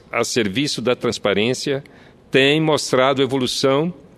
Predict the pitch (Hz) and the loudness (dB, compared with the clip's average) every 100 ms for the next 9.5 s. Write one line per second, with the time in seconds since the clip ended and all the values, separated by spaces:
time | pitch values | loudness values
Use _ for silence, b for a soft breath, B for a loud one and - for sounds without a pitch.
0 | B B B B - 139 - 135 160 208 | B B B B -6 -2 2 4 4 4
1 | 202 208 202 175 - 143 147 143 - 165 | 4 2 2 -4 -6 0 2 2 2 0
2 | 170 139 127 135 110 - 110 - 120 131 | 2 0 0 -2 -2 -2 -2 0 0 2
3 | 151 156 147 - 135 135 120 156 160 139 | 2 -2 -4 -4 2 2 4 2 0 -2
4 | - 143 117 110 135 131 127 123 127 110 | -4 -4 -4 -2 -2 0 0 2 2 2
5 | 120 147 143 143 131 120 - - 127 143 | 2 0 0 -2 0 -2 -2 -6 -6 -6
6 | 180 B B B B B 113 120 - - | -6 B B B B B -2 -2 -2 0
7 | 190 180 190 175 - 127 - 143 151 139 | 0 0 -2 -2 0 -2 0 -2 0 0
8 | 117 - 113 110 - - 90 147 170 147 | -2 0 0 0 -4 -8 -6 -6 -4 -2
9 | 113 85 98 110 147 | -2 0 -2 -2 -6